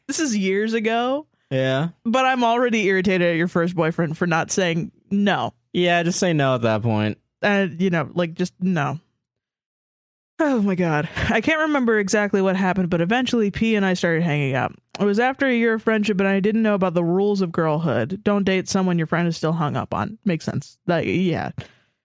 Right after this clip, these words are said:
Speaker 1: That is true.
Speaker 2: Y-, yeah.
Speaker 1: R was super, was still super weird about how much she shipped us together, saying how cute it was, and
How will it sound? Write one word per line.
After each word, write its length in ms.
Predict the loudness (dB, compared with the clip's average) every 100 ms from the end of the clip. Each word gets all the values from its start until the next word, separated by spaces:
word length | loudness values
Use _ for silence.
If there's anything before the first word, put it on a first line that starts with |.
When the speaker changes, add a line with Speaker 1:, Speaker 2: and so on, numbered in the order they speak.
| _ _ _ _ _ -2
Speaker 1:
That 120 | 0
is 120 | -2
true. 200 | -8 -16 -18 _ _
Speaker 2:
Y-, 60 | -4
yeah. 480 | 0 0 2 0 -2 -4 -10 -2
Speaker 1:
R 160 | 0 0
was 120 | 0
super, 320 | -2 -2 -4 -6
was 260 | -4 -2 -2
still 300 | -2 0 0
super 280 | 0 0 0
weird 280 | 2 2 0
about 240 | 0 0
how 160 | 0 0
much 140 | 0
she 180 | 0 -2
shipped 300 | 0 -2 -2
us 140 | -4 -2
together, 380 | -2 -2 -2 -2
saying 260 | 0 0
how 140 | 0 0
cute 260 | 0 0
it 100 | 2
was, 460 | 2 2 2 0 0
and 200 | 0